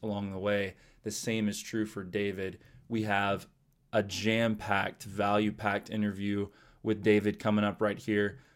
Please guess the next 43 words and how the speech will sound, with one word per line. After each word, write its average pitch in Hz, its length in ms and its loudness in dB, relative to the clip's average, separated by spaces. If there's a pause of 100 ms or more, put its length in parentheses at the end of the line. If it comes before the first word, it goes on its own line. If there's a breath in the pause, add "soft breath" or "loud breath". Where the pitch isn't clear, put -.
(180 loud breath)
We 113 140 0
weren't 113 320 0
able 113 240 2
to 107 100 6
fit - 320 -2
the 98 120 -4
full 117 340 2
conversation 110 800 0
into 104 240 0
today's 104 460 -2
podcast, 123 1000 -4
so 110 180 0
be 104 160 -2
sure 110 180 -2
to 107 80 0
go 101 220 4
to - 100 -10
the 101 140 -4
Narrow 101 340 2
Way 101 220 0
Man 98 360 -2
YouTube 104 520 -4
channel 110 500 0
for 110 180 0
the 95 140 -4
full 107 420 0
spiel. 113 600 -2 (120)
But 104 120 2
I 98 60 2
know 101 120 0
you 104 140 2
guys 101 260 2
are 98 80 -2
really 104 400 4
gonna 104 220 2
enjoy 101 760 -2 (160 loud breath)
the 107 100 -6
nuggets 98 500 -4
from 98 180 -8
today's 98 420 -4
episode. 101 540 -6
We're 104 160 -6
talking 98 640 -4